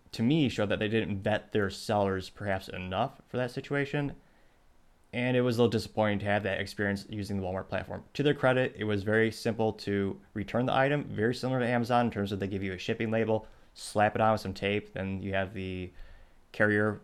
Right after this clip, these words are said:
whether it's FedEx or U P S, whatever, which one they used that day, they came, they picked it up. So it's smooth in that regard, but it just wasn't the best user experience, and there was no follow-up saying, I know it's cliche to say, but maybe some way they could rectify,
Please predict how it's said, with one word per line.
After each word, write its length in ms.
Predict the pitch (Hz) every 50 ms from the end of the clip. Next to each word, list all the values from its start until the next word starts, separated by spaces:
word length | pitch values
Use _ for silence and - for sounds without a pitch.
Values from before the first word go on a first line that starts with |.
| - _ _
whether 260 | - 104 101 101 98
it's 140 | 95 92 -
FedEx 360 | - 113 123 127 127 123 -
or 40 | 101
U 120 | 95 101
P 120 | 98 101 101
S, 280 | 101 101 101 101 - -
whatever, 240 | 101 98 98 98 98
which 160 | 98 98 -
one 240 | 101 98 98 98 95
they 140 | 92 92
used 220 | 95 98 101 98 101
that 160 | 92 90 -
day, 240 | - 92 92 95 92 -
they 100 | 98 101
came, 280 | - - 110 107 104
they 60 | 98
picked 220 | 92 - 110 101 -
it 100 | 107 98
up. 280 | 98 98 95 - - - - - - - - - - - - _ _ - _ _ _
So 160 | - - 131
it's 100 | 135 131
smooth 180 | - 190 180 135
in 60 | 117
that 200 | 117 117 113 -
regard, 360 | - 101 95 95 98 95 95
but 100 | 104 98
it 60 | -
just 360 | 110 120 120 117 - - - -
wasn't 340 | 101 107 117 120 139 123
the 60 | 113 110
best 280 | 101 110 110 107 -
user 200 | 101 104 98 98
experience, 580 | 95 92 - - 104 107 107 107 107 101 - -
and 100 | - 117
there 60 | 117
was 100 | 113 117
no 100 | 127 110
follow-up 640 | - - 110 107 104 101 98 98 95 95 95 - -
saying, 360 | - - 98 98 98 95 98 - - _ _ _ - - - - -
I 60 | -
know 60 | 135
it's 80 | 110 -
cliche 360 | - 120 104 - 113 104 95
to 80 | 92
say, 340 | 85 - - 95 92 90 90
but 340 | 90 92 90 90 - - -
maybe 260 | 104 107 101 101 101
some 220 | 98 - 104 101 101
way 100 | 98 98
they 120 | 98 92
could 120 | 90 92
rectify, 640 | 95 101 101 101 - 101 95 - 98 95 95 98